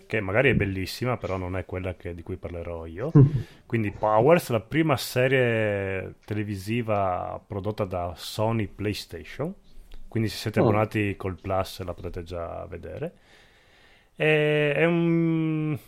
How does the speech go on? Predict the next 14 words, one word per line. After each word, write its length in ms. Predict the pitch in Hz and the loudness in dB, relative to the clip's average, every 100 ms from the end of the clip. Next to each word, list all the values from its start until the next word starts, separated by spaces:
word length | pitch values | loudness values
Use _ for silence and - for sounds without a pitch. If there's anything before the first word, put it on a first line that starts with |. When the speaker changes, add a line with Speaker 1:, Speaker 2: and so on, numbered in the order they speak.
| - | -10
Speaker 1:
grosso 420 | 117 165 - - | 0 0 2 2
modo 400 | 147 143 180 190 | 4 6 4 6
è 80 | 180 | 4
quel 220 | - 135 | 4 0
genere 460 | 113 127 143 131 131 | 2 2 2 -2 -4
stile 540 | - - 117 117 113 | -4 -6 -2 0 0
Watchmen, 720 | 107 98 95 - - 95 92 | 0 0 -2 -4 -8 -6 -6
cioè 760 | - 95 98 98 98 98 95 95 | -6 -2 0 0 0 0 -2 -4
i 60 | |
supereroi 1400 | 90 - - 113 113 110 104 95 95 104 107 107 107 107 | -6 -8 -4 -4 0 0 2 2 2 2 2 0 0 0
inseriti 560 | 104 101 - 95 104 104 | -2 -4 -4 -4 -4 -4
in 80 | 98 | -4
una 200 | 95 98 | -4 -6
società 1400 | - - 104 - 90 90 92 90 87 87 85 82 80 | -8 -10 -10 -8 -4 0 0 -2 -2 -4 -4 -6 -12